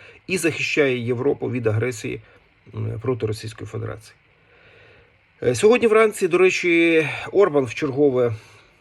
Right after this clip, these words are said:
поставив на місце Зеленського, умовно кажучи. Він, е, написав про те, що Зеленського ніхто не хоче бачити за столом,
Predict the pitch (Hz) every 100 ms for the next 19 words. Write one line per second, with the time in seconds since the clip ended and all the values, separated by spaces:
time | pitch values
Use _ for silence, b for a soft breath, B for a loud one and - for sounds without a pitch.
0 | B - 110 135 143 131 123 123 135 120
1 | - 113 107 104 - - - - 123 139
2 | 185 226 - 165 143 139 139 139 - 139
3 | 120 113 - 107 - _ - _ _ _
4 | _ _ _ _ _ - - 120 139 131
5 | - _ 110 113 113 113 113 151 143 117
6 | 110 131 - 113 123 135 120 120 123 117
7 | - 117 113 113 107 117 110 b b b
8 | b 113 123 117 107 107 120 - 135 127
9 | 110